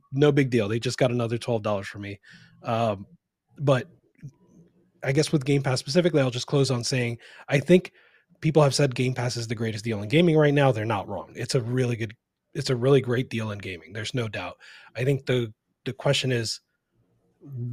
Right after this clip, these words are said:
what will it be in the future? And my concern is just that they're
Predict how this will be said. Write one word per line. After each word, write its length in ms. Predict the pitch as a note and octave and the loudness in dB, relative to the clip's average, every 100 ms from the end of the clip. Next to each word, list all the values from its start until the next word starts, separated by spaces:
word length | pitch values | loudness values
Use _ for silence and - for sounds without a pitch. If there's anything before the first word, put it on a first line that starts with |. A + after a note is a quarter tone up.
| C3+ _ C#3 | -12 _ -4
what 280 | B2+ D3+ F3 | 2 4 8
will 200 | E3+ D#3+ | 8 8
it 60 | |
be 120 | C3 | 4
in 80 | B2 | 0
the 60 | G#2+ | -2
future? 500 | - G2 - E2 - | -6 -8 -8 -12 -14
And 320 | - A#2 G#2+ A2+ | -6 -4 -4 -4
my 120 | A2 | -4
concern 580 | B2+ A#2+ D3+ D3 C#3 C#3+ | -4 0 6 6 6 2
is 320 | C#3 B2+ A#2 | 0 0 0
just 340 | - B2 A2+ - | -2 -4 -2 -2
that 340 | A#2 A2 G#2+ - - - - | -2 -2 -4 -10 -20 -20 -2
they're 580 | C3 A#2+ A#2+ A#2 A2 | 2 4 4 2 -2